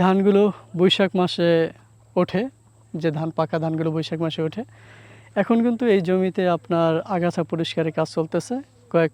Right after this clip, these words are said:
মাস পরেই আসলে এখানে ধান লাগিয়ে দেওয়া হবে এবং এই এত পানিও এখানে থাকবে না। তো আমরা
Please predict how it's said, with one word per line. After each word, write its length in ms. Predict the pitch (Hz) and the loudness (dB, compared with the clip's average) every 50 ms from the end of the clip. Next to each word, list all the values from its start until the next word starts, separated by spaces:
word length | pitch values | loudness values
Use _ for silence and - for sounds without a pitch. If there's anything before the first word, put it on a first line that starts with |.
| - | -2
মাস 120 | 165 156 - - - | -4 -4 -4 -6 -4
পরেই 460 | 180 170 165 160 165 170 170 170 196 233 254 - _ _ _ _ - - - - - _ - - | -2 0 0 0 0 0 0 0 0 -2 -4 -8 _ _ _ _ -20 -20 -20 -20 -20 _ -10 -8
আসলে 200 | 160 - 175 170 165 | -4 -2 0 0 0
এখানে 240 | 156 165 160 160 160 156 156 160 - - - _ _ _ _ _ _ _ _ _ - - - - - - - - - - 156 | 0 0 -2 -2 -2 -4 -6 -10 -14 -20 -20 _ _ _ _ _ _ _ _ _ -20 -20 -20 -20 -20 -20 -20 -14 -6 0 2
ধান 120 | 165 170 160 160 | 2 4 4 2
লাগিয়ে 260 | 160 151 151 160 156 147 | 2 0 0 0 0 0
দেওয়া 160 | 156 151 143 139 | 0 0 0 -2
হবে 160 | 156 156 156 143 - _ _ _ - 170 | -4 -6 -8 -10 -14 _ _ _ -8 -6
এবং 140 | 160 160 156 160 160 | -4 -2 -2 -2 -2
এই 60 | 160 160 - - - 185 180 | -2 -2 -6 -6 -4 -4 -4
এত 100 | 165 - 185 160 - | -2 -2 -4 0 0
পানিও 260 | 165 160 170 175 180 170 160 | 0 2 2 2 2 2 0
এখানে 220 | - - 175 226 285 - _ _ - - - - - - - - - - - _ - - | 0 -2 -4 -4 -4 -6 _ _ -20 -20 -20 -20 -20 -20 -20 -20 -20 -20 -20 _ -6 0
থাকবে 260 | 180 170 156 151 156 151 147 | 0 0 0 0 -4 -4 -4
না। 40 | 147 160 - | -6 -4 -2
তো 40 | 180 170 165 | -2 0 0
আমরা 160 | 175 190 | 2 0